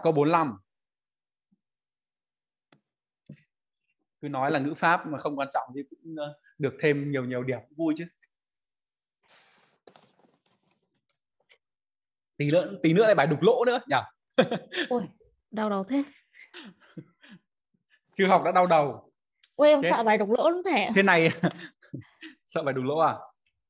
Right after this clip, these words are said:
Speaker 2: Thầy.
Speaker 1: Thật ra không phải mình em sợ đâu, mà là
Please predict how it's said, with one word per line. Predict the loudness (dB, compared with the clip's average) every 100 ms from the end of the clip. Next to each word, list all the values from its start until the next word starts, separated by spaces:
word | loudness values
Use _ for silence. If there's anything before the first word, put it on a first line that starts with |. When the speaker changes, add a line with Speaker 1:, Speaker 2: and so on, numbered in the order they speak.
| _
Speaker 2:
Thầy. | -16 -16 -20 _ _ _ _ _ _ _ _ _ _ _ _ _ -20 _ _ _ _ _ _ _ _ _
Speaker 1:
Thật | 0
ra | 2
không | 4
phải | 4
mình | 4 2
em | 0
sợ | 0 2
đâu, | 2
mà | 2
là | -2 -2